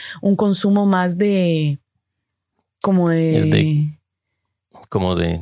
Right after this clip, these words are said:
Speaker 2: de galletas chinas,
Speaker 1: Ajá.
Speaker 2: como los fortune cookies.
Speaker 1: <laughs> Sí.
Speaker 2: Con dichos.
Speaker 1: Ajá. Galletas de la fortuna. Ajá.
Speaker 2: Sí. Con, con dichos sabios.
Speaker 1: Ajá.
Speaker 2: Y eso es lo que, eh, es como un, nuestro libro de,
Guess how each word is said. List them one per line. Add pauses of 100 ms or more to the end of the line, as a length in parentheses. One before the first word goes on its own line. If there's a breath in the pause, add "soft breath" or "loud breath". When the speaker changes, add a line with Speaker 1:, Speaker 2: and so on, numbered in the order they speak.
Speaker 2:
de (1160 loud breath)
galletas (300)
chinas, (360 loud breath)
Speaker 1:
Ajá.
Speaker 2:
como
los
fortune
cookies.
Speaker 1:
<laughs>
Sí. (380)
Speaker 2:
Con
dichos.
Speaker 1:
Ajá. (120)
Galletas
de
la
fortuna. (220)
Ajá.
Speaker 2:
Sí. (680 soft breath)
Con,
con
dichos
sabios.
Speaker 1:
Ajá.
Speaker 2:
Y
eso
es
lo
que, (240)
eh,
es
como
un, (560)
nuestro
libro
de,